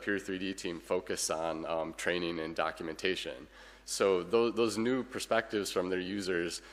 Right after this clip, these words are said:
not only help to improve the system and the tools, but they also help to improve the, uh, process that we use to bring users into that, that tool. Um, and I also just wanted to mention here that we've been, um, super thankful for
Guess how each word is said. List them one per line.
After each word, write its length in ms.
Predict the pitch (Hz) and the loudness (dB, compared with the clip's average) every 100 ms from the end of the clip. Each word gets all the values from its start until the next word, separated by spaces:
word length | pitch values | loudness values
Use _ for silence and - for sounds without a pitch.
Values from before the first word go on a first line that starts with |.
| - | -2
not 160 | 95 92 | 4 6
only 220 | 117 110 | 6 4
help 280 | 95 101 - | 4 4 4
to 140 | 107 | 0
improve 600 | 92 85 - 92 98 87 | 0 0 0 2 2 -2
the 80 | 85 | -4
system 560 | - 95 - 147 151 92 | -2 -2 4 6 6 2
and 120 | 87 | 0
the 60 | 87 | -2
tools, 460 | - 101 131 135 | 0 2 2 2
but 160 | - 95 | -2 0
they 100 | 90 | 2
also 320 | 80 98 107 | 2 2 0
help 260 | 95 92 - | 2 2 2
to 100 | 95 | -4
improve 520 | 90 - 92 90 85 | -2 -2 -2 -2 -6
the, 220 | 92 87 | -4 -2
uh, 200 | 82 82 | 0 -2
process 600 | 80 - 123 135 - - | -2 2 2 2 0 0
that 160 | - 87 | -2 -4
we 80 | 87 | -4
use 360 | 87 90 85 - | -6 -6 -8 -8
to 240 | 87 85 - - - - | -6 -6 -8 -16 -20 -4
bring 240 | 98 101 | 4 4
users 420 | 92 95 90 85 - | 4 0 0 -2 0
into 340 | 98 92 87 87 | 0 0 -2 0
that, 360 | 80 80 76 | 4 4 2
that 180 | 85 78 | 0 -2
tool. 360 | - 82 73 69 - - - - - - | -4 -4 -4 -6 -12 -20 -20 -20 -20 -12
Um, 280 | - 98 90 | 4 6 8
and 100 | 92 | 6
I 20 | |
also 200 | 107 - | 6 4
just 160 | 104 - | 0 2
wanted 240 | 98 98 | 6 6
to 40 | 92 | 4
mention 340 | 92 90 90 | 0 0 -2
here 200 | 85 95 | 2 2
that 140 | 90 80 | 2 -2
we've 240 | 90 85 | -4 2
been, 400 | 90 85 82 80 | 4 4 2 -2
um, 180 | 90 87 | 0 0
super 280 | - 135 110 | 0 -2 -2
thankful 400 | 98 95 95 101 | 2 2 2 -2
for 320 | - 90 85 | 0 2 2